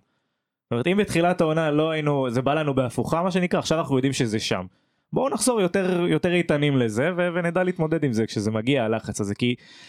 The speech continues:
בעצם זה מוביל אותנו לנקודה הבאה שלנו, הקי הזה, כי המשחק הבא שלנו זה הפועל חיפה. ואני ראיתי את המשחק האחרון של הפועל חיפה נגד, אה, מכבי תל אביב, הם הפסידו בו, אבל הם קבוצה חזקה.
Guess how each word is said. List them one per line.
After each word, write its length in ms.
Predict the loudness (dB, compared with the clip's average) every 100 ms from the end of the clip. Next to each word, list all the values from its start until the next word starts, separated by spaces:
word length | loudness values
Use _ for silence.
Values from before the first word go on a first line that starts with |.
| -20 -20 -20 _ _ _ _ _ -6
בעצם 240 | -4 -2
זה 140 | 0 0
מוביל 240 | 0 0
אותנו 260 | 0 0 -2
לנקודה 380 | -2 -2 0 0
הבאה 220 | -2 -2
שלנו, 300 | -2 0 -2
הקי 260 | 0 0
הזה, 260 | 0 0 -2 0
כי 120 | 0
המשחק 420 | 0 0 -2 0
הבא 220 | 0 0
שלנו 420 | 0 0 0 -2
זה 120 | -2 -2
הפועל 280 | 0 -2
חיפה. 380 | 0 0 0 -6 -8 _ _ _ _ _ _ _ -14
ואני 1120 | -14 -6 -2 0 0 0 0 0 -2 -2 0 0
ראיתי 180 | 0 0
את 80 |
המשחק 300 | -2 0 -2
האחרון 260 | -2 -2 -2
של 140 | -2
הפועל 220 | -2 -2 -2
חיפה 260 | -4 -4
נגד, 300 | -2 -2 -2
אה, 60 | -4
מכבי 320 | -2 -2 -2
תל 200 | -2 -4
אביב, 300 | 0 0 -2 -6 _
הם 80 | -16
הפסידו 360 | -8 -4 -2 0
בו, 220 | -2 -4 _ _ _ _ -6
אבל 200 | -4 -4
הם 60 |
קבוצה 380 | -2 -2 -2 -4 -6
חזקה. 360 | -6 -4 -4